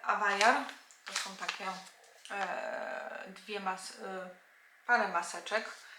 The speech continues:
Jedna jest w takim bardziej zarysie, większa, a tu jest, e, taka mniejsza. Oczywiście ja jeszcze ich nie stosowałam, a już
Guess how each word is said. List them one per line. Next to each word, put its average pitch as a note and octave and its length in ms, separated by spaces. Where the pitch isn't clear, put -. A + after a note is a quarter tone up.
Jedna A3+ 240
jest G3 360
w - 20
takim G3 460
bardziej G#3+ 840
zarysie, G#3+ 640
większa, G#3 640
a A3+ 120
tu B3+ 160
jest, B3+ 460
e, G#3+ 520
taka G#3+ 280
mniejsza. G3+ 760
Oczywiście A#3+ 840
ja A3 100
jeszcze A3 320
ich G3+ 240
nie G3 380
stosowałam, G3+ 720
a F#3+ 160
już G#3 300